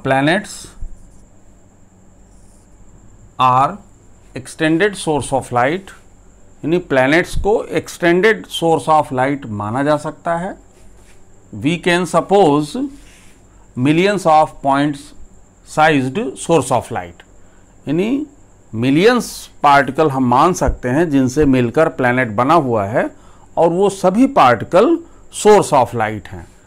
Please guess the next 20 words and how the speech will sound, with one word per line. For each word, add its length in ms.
लेकिन 720
उन 200
पार्टिकल 680
का 240
जो 220
ट्विंकलिंग 760
इफेक्ट 460
है 500
वो 220
एक 320
दूसरे 400
से 360
न्यूट्रलाइज 640
हो 140
जाता 300
है। 240
"The 200
twinkling 540
effect 440
of 240